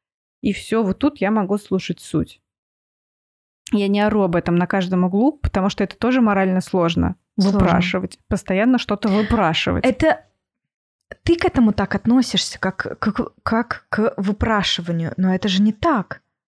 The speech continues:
Speaker 1: Ну да, я прошу поддержки, все равно я прошу.
Speaker 2: Смотри, ты создаешь развлекательный контент.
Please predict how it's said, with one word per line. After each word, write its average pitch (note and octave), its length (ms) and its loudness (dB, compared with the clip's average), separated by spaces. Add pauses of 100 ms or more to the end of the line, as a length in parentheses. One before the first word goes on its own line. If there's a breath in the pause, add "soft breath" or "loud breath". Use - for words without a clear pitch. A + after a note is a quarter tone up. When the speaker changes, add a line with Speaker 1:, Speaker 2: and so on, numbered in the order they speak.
(160)
Speaker 1:
Ну G#3+ 220 4
да, F#3 220 2
я A3+ 160 2
прошу G3 360 0
поддержки, G3+ 520 -2
все - 180 -4
равно A#3 180 0
я F#3+ 160 0
прошу. F#3+ 540 -2 (1300)
Speaker 2:
Смотри, C#4 440 0
ты G3 100 -4
создаешь G3 600 0
развлекательный G3+ 600 -2
контент. F#3+ 680 -2